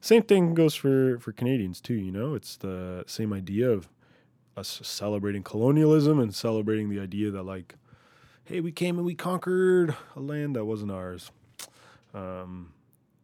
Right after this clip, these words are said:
but, uh, yeah, so long as you're conscious and you're thinking about,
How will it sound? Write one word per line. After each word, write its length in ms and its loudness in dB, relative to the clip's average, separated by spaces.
but, 460 -10
uh, 920 -10
yeah, 300 0
so 180 -4
long 340 4
as 180 0
you're 140 0
conscious 520 2
and 120 0
you're 100 -2
thinking 380 0
about, 420 2